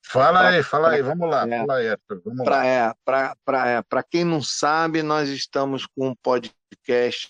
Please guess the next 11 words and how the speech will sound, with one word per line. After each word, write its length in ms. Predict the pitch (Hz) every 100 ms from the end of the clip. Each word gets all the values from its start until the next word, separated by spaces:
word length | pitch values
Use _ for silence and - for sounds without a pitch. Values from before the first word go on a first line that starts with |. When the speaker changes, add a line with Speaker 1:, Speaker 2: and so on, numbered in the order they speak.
| 104
Speaker 2:
Relatos 540 | 117 107 120 147 -
Flutuantes. 920 | - 135 - 113 113 127 127 - - _ _ _ _ -
Dentro 360 | 143 180 185
desse 280 | 143 151 -
podcast, 640 | - 139 - - 127 127 135
nós 220 | 131 -
temos 340 | - 139 120
o 60 | 135
projeto 680 | - 123 110 98 117 113 113
Biografia 1080 | 113 151 156 156 143 135 110 - 160 151
ufo. 580 | 117 110 113 113 120 135